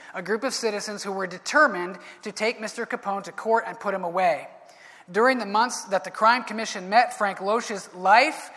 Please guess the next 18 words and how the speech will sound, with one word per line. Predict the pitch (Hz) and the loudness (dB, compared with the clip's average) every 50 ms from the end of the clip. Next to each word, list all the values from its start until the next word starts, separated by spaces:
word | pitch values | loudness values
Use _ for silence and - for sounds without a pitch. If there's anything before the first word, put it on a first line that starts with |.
| - - - | -18 -16 -10
was | - 202 202 190 | -6 -6 -4 -4
in | 196 185 185 | -6 -6 -8
constant | - - 202 220 240 254 247 - - 247 214 202 185 | -4 2 4 4 4 4 2 -2 -6 -8 -8 -6 -6
danger | 202 214 240 262 262 226 269 277 285 277 - - - - - - - - | -4 -2 -2 -2 -4 -2 -2 -2 -2 -2 -4 -8 -14 -20 -20 -20 -12 -8
there | 202 196 | -6 -4
were | 185 190 175 | -4 -4 -6
threats | - - 214 240 262 247 - - | -4 2 4 4 4 4 2 -4
on | 208 202 190 | -4 -4 -4
the | 180 | -2
lives | 175 180 185 208 220 240 240 214 | 2 6 8 8 8 8 6 2
of | 208 175 | -2 -6
his | 175 160 - - | -8 -10 -12 -12
family | - - 214 226 233 240 240 240 240 233 - | -8 -6 -4 -2 -2 -2 -2 -2 -2 -4 -4
and | 202 208 208 196 180 | -6 -6 -6 -6 -8
friends, | - - 220 226 233 254 262 240 | -6 -2 0 0 0 0 -2 -2
but | 185 180 202 - | -4 -4 -4 -4
he | - - 190 180 | -6 -10 -12 -12
never | 175 180 185 190 202 196 185 208 208 196 | -10 -6 -2 -2 -2 0 0 0 0 0